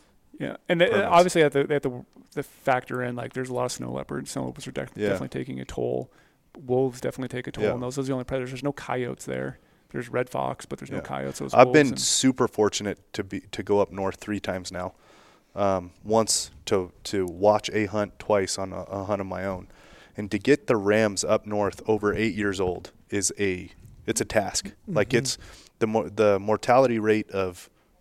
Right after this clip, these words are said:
Speaker 2: pre eight years old is, is through the roof.
Speaker 1: Mm-hmm.
Speaker 2: Do they have that issue over there,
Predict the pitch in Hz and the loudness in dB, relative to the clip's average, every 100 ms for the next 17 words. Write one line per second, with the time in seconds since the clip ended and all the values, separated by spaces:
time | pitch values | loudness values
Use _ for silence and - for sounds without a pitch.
0 | _ - 123 113 101 104 101 95 95 90 | _ 0 2 2 0 -2 -4 -2 -4 -4
1 | 92 - - 98 87 - _ _ _ - | -6 -6 -4 -4 -4 -10 _ _ _ -4
2 | 113 98 95 87 - 131 113 120 - 110 | 0 0 -2 -10 -14 -16 -14 -14 0 6
3 | 117 123 123 117 104 110 - 110 104 98 | 6 6 2 2 0 -2 0 2 2 0
4 | 120 | -2